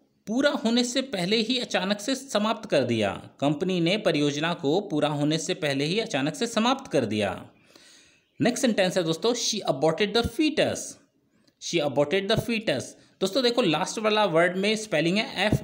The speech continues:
ओ ई टी यू एस, लेकिन इसको पढ़ते हैं fetus। She aborted the fetus।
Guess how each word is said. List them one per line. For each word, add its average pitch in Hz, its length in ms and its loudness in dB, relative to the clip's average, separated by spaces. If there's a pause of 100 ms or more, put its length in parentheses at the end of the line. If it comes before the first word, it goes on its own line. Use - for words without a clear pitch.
ओ 175 240 0
ई 220 360 -4
टी 180 220 -2
यू 196 320 -2
एस, 139 340 -2
लेकिन 147 220 0
इसको 196 220 -2
पढ़ते 185 320 0
हैं 233 200 -6
fetus। 202 420 -2 (600)
She 170 180 -2
aborted 147 400 0
the 214 120 0 (100)
fetus। 147 340 -2